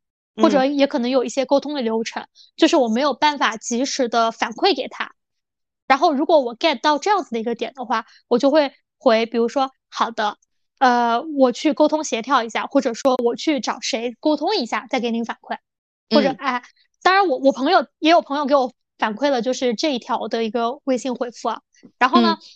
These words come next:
Speaker 2: 我朋友在下面他给我补充了一个括号，“当然，我一般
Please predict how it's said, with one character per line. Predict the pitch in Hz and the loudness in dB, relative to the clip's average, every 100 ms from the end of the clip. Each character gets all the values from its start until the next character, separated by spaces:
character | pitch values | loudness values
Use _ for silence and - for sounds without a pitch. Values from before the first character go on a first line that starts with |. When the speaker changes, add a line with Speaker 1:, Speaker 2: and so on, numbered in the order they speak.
| _ | _
Speaker 2:
我 | 254 | -4
朋 | 240 320 | 0 0
友 | |
在 | 320 320 | 2 0
下 | 370 311 | 0 -2
面 | 240 | -2
他 | 240 | -2
给 | 277 294 | 2 2
我 | |
补 | 285 240 | 2 -4
充 | - 294 | -6 -6
了 | |
一 | 285 | -2
个 | 294 | -2
括 | - 269 | -2 -4
号 | - - _ _ _ _ _ _ _ - | -2 -6 _ _ _ _ _ _ _ -2
，“当 | 320 | 0
然， | 311 214 - _ - | 0 -4 -8 _ -2
我 | 247 | 2
一 | 254 | 2
般 | 320 320 | 2 0